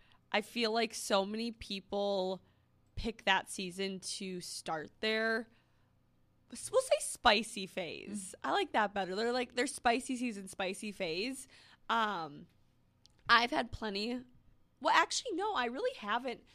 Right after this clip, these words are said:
Speaker 1: had much of a, like, spicy phase 'cause I was in a relationship for five years that we've discussed. And then from twenty, let me think, twenty-four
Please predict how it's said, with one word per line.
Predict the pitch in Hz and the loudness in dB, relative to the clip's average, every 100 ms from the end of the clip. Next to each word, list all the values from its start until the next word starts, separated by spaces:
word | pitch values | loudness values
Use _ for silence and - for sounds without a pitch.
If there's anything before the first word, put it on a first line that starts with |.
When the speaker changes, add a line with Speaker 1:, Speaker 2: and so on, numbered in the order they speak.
| - | -20
Speaker 1:
had | - 285 226 | -4 -2 -2
much | 208 202 208 - | 2 0 0 -4
of | 185 185 | -2 0
a, | 185 175 170 | 0 -2 -2
like, | 185 185 | -6 -6
spicy | - 196 190 196 190 | -6 -4 -4 -6 -6
phase | 190 151 101 208 - - - - - | -4 -4 -4 -10 -14 -18 -20 -20 -8
'cause | 285 | 2
I | 254 | 2
was | 247 | 4
in | 339 | 2
a | |
relationship | 392 285 247 220 214 196 175 - - - | 2 2 0 -2 -4 -4 -4 -10 -20 -20
for | - 226 | -10 -4
five | 208 196 185 | 2 2 2
years | 185 185 | -2 -2
that | 180 | -2
we've | 185 185 | -2 -6
discussed. | 180 - 190 135 175 - - - - - - _ | -8 -8 -4 -4 -4 -8 -14 -16 -20 -20 -20 _
And | 254 254 | 2 2
then | 254 247 240 240 - _ | 2 2 0 -2 -6 _
from | - 247 233 226 220 208 - | -8 -4 -2 -2 -2 -4 -8
twenty, | - 247 269 302 302 302 - _ _ _ _ _ _ _ _ _ - _ _ _ _ _ _ | -6 -2 0 0 -2 -4 -8 _ _ _ _ _ _ _ _ _ -20 _ _ _ _ _ _
let | 214 | -10
me | 202 | -8
think, | 185 - - - | -10 -14 -18 -18
twenty-four | - 240 254 262 254 254 254 247 247 247 240 _ - - - 233 220 226 240 247 254 | -6 -4 -2 -2 -2 -2 -2 -2 -4 -6 -12 _ -20 -20 -6 -2 0 2 2 2 2